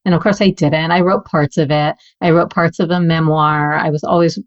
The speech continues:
you know, for so many years working on some little bit of a book,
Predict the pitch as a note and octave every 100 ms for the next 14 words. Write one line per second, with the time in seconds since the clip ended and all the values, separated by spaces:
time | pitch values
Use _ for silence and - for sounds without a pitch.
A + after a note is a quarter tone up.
0 | - - F3 - F#3+ - G#3 G3+ G3+ F#3+
1 | F3+ D#3+ E3 D3 - D#3+ E3 E3 D3+ D3
2 | - E3 E3 E3 D#3 C#3 E3 D#3+ D3+ C#3+
3 | D#3+ D3+